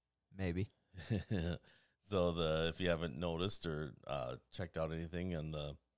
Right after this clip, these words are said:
Speaker 2: Memorabilia Monday, there is the Packers Fan Hall of Fame, and you are a finalist. You're one of ten. And the final decision will be made after this month in February. You'll find out if you made the Hall of Fame.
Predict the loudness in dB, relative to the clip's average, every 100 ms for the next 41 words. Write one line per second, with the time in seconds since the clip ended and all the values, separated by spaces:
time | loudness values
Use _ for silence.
0 | -20 -20 -20 _ _ _ -2 0 2 4
1 | 4 4 6 4 4 2 2 2 2 0
2 | 0 0 0 0 0 -2 -4 -4 0 2
3 | 2 2 2 0 0 0 0 0 0 0
4 | 0 0 -2 -4 -2 0 0 -2 -4 -4
5 | -6 -4 -4 -6 -6 -2 -2 -2 -8 _
6 | _ _ _ _ _ _ -10 -8 -6 -8
7 | -10 -16 _ _ -8 -6 -8 -10 _ _
8 | _ _ _ _ 0 4 4 2 0 0
9 | 0 0 0 0 0 0 -2 -2 -4 -2
10 | 0 0 0 -6 0 2 2 0 0 0
11 | -2 0 2 2 2 0 -2 -2 -2 -2
12 | 0 0 0 0 0 -4